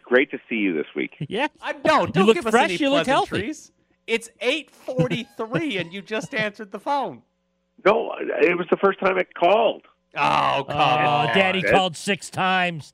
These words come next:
Speaker 2: Daddy's sitting
Speaker 3: Come
Speaker 2: right here. He's
Speaker 3: on.
Speaker 2: laughing. He just said he called six times.
Speaker 1: Oh, I didn't see that.
Speaker 3: <laughs>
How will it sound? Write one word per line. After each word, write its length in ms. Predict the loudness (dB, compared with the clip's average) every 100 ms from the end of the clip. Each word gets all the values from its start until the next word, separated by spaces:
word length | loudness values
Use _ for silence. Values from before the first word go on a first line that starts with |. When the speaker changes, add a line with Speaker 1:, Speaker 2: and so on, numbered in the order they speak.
| -4
Speaker 2:
Daddy's 320 | -2 -2 -2
sitting 160 | 0 2
Speaker 3:
Come 100 | 2
Speaker 2:
right 140 | 2
here. 180 | 2 2
He's 80 | 0
Speaker 3:
on. 80 | 0
Speaker 2:
laughing. 460 | 0 -2 -4 -8
He 60 | -8
just 200 | -8 -8
said 120 | -8
he 40 | -6
called 260 | -6 -6
six 280 | -8 -12 -12
times. 600 | -10 -8 -8 -10 -12 -20 _ _ _ _ _ -6
Speaker 1:
Oh, 60 | -2
I 200 | -2 -4 -8 _ _
didn't 220 | -14 -12 -4
see 80 | 2
that. 260 | 2 2 -4 _ _ _
Speaker 3:
<laughs> 100 | -10